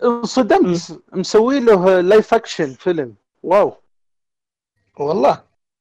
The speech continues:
Speaker 2: والله ما أدري، أحسه صعب. <laughs> والله صعب صراحة. إلا في سوبر ناتشرال في الموضوع، عرفت؟ فصعب ينضبط في سوبر ناتش-، في فيلم. لكن أحد فيكم يذكر لعبة تنشو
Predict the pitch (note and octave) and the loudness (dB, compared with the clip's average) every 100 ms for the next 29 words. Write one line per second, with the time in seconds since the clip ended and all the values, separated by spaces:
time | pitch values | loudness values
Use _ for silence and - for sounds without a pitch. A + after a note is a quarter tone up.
0 | _ F#3+ D4+ A#4 G#4+ G#4+ D#3+ C#3 F3+ A#3+ | _ 0 2 2 -2 -6 -8 -10 -10 -12
1 | - C4+ G#3+ G3 - _ _ _ _ - | -12 -6 -4 -6 -10 _ _ _ _ -20
2 | - - F#3+ - B2+ - G3+ A3+ F#3+ - | -8 -4 -4 -4 -6 -2 0 0 0 -4
3 | D3+ C3+ - C#3+ C3+ - A3 G#3 F#3+ _ | -6 -8 -6 -4 -2 -4 -2 -2 -2 _
4 | _ _ - C#4+ - - F#3 E3 D#3+ D#3 | _ _ 0 0 0 -8 -12 -6 -2 -4
5 | - C3+ A#2+ D3 C#3+ C3+ C#3 C#3 - C#3+ | -4 -6 -6 -10 -12 -8 -6 -6 -6 -8
6 | E3 - D3+ F#3+ F3 C#3 C#3 C#3+ C#3 C#3 | -8 -8 -6 0 0 -2 -6 -6 -6 -8
7 | C3 - - B2 A#2+ A#2 A2 - - _ | -10 -18 -6 -2 0 0 -4 -10 -20 _
8 | _ _ _ _ _ _ _ _ - - | _ _ _ _ _ _ _ _ -20 -14
9 | E3 D3+ C#3 C3 - C#3 D#3 C3+ - - | -8 -4 -4 -6 -8 -6 -2 -2 -4 -8
10 | D3+ A#2+ - _ _ - - - F3+ A3+ | -8 -8 -14 _ _ -20 -20 -6 0 0
11 | A3+ B3 G#3+ - D#3 - - - D4 B3 | -2 -6 -6 -6 -6 -6 -8 -6 -4 -2
12 | - - F#3+ G3 F#3 F3+ - F3 F3+ A3 | -2 -2 0 0 -2 -6 -12 -10 -6 -8